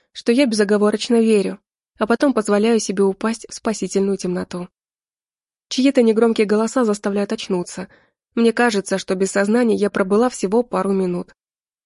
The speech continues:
Открываю глаза и с ужасом понимаю, что нахожусь в микроавтобусе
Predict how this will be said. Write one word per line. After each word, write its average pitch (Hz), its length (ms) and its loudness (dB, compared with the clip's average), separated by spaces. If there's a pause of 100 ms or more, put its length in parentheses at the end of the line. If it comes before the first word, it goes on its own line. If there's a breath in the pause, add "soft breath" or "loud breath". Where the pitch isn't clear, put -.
(120)
Открываю 202 440 0
глаза 208 380 2
и 208 60 0
с - 100 -6
ужасом 220 380 0
понимаю, 220 420 2
что - 160 -4
нахожусь 208 560 -2
в 196 140 -8
микроавтобусе 196 880 -2